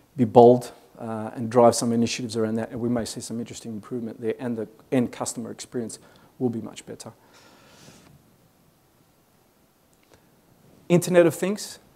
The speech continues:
just a quick quote here from Apple co-founder, uh, Steve Wozniak.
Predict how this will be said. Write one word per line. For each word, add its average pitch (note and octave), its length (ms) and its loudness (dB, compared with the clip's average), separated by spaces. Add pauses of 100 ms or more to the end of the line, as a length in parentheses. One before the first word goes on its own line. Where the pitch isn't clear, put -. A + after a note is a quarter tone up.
(480)
just - 160 -6
a C3+ 40 -4
quick - 240 -6
quote - 300 4
here D#3 240 2
from C3+ 500 0
Apple D3 400 0 (320)
co-founder, D3+ 600 0 (440)
uh, A2+ 580 -2 (280)
Steve C#3 220 0
Wozniak. C3+ 580 2